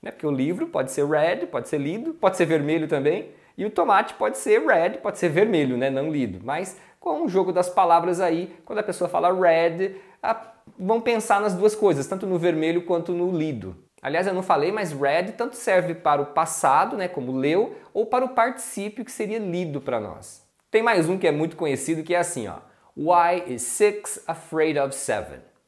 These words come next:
"Why is six afraid of seven?" Seria porque o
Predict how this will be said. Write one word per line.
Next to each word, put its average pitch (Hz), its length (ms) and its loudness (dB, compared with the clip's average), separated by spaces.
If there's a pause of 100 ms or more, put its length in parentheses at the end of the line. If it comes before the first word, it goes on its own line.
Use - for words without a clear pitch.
(500)
"Why 165 500 0
is 120 120 -10
six - 600 -6
afraid 139 800 -4
of 92 200 -8
seven?" 104 540 -6 (920)
Seria 104 360 -8
porque 101 440 -8
o 139 160 -4